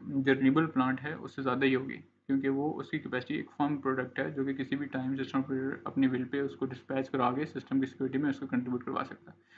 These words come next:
But if we see कि renewable के केस के अंदर जो resource है, primary resource, वो उनके कंट्रोल में नहीं है,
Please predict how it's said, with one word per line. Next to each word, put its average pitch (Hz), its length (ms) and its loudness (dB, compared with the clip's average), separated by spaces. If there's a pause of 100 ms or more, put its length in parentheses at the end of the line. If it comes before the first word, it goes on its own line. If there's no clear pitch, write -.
(340)
But 123 140 6 (380)
if 135 60 0 (440)
we 131 100 6 (440)
see 143 320 0
कि 147 160 2
renewable 131 480 4
के 170 100 0
केस 127 260 0
के - 120 -2
अंदर 131 480 0
जो 127 160 2
resource 139 440 0
है, 131 60 -2
primary 127 320 4
resource, 131 460 0
वो 151 420 -2 (680)
उनके 139 420 0
कंट्रोल 131 380 2
में 131 120 2
नहीं 123 180 0
है, - 240 -10